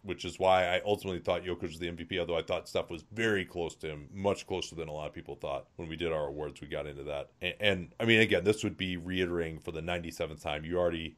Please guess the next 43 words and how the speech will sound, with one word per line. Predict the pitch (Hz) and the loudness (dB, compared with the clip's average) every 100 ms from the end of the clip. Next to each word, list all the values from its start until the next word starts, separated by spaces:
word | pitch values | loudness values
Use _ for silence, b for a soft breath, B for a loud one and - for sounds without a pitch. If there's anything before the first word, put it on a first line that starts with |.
| - | 4
pointed | 143 139 120 | 8 10 10
it | 107 | 8
out, | 95 92 92 - - | 8 8 6 2 -4
uh, | 98 - | -4 4
on, | 95 92 90 90 - 90 | 4 4 0 -6 -10 -14
uh, | 87 - | -14 2
Jokic's | 104 113 110 95 101 87 | 10 10 8 -4 -4 -8
defense | 95 90 98 85 80 - - _ | -8 -4 -2 -2 -4 -12 -14 _
and | 90 87 87 82 80 - | -2 0 -2 -4 -12 -4
why | 101 95 92 90 90 87 82 - | 4 8 8 8 4 0 -2 -4
it's | 90 87 - | -4 -4 -6
just, | 90 - _ | -6 -8 _
to | - 104 | -8 -2
me, | 113 117 101 | 2 2 2
it's | 92 - | 0 -4
good, | 95 78 | -6 -4
just, | 98 - - | -4 -6 -8
I'm | 95 | -4
not | 156 | 0
saying | 175 202 | 4 4
it's | - | 4
possible, | 185 151 - 87 | 6 6 4 0
but | 87 | 0
I | 87 | 0
think | 104 - - | -2 -4 -8
extremely | 104 - - 113 127 160 156 147 139 | -4 -6 -8 -8 0 4 4 4 4
difficult | 107 - 85 78 71 - | 2 2 -4 -4 -4 -8
to | - | -4
win | 98 117 | 2 4
a | 123 | 4
championship | 120 92 87 90 80 90 87 | 2 -2 -2 -4 0 0 0
with | 90 87 | -4 -4
a | |
center | 82 92 90 | -4 -2 0
like | 87 | -2
him. | - 80 | -2 -4
And | 113 | 0
yes, | 98 - | 0 0
he | 98 | 2
has | 113 135 | 4 4
gotten | 131 127 127 | 6 4 4
better | 117 117 | 2 2
defensively, | 123 123 90 82 82 87 85 | -2 -2 -2 -2 -4 -2 -2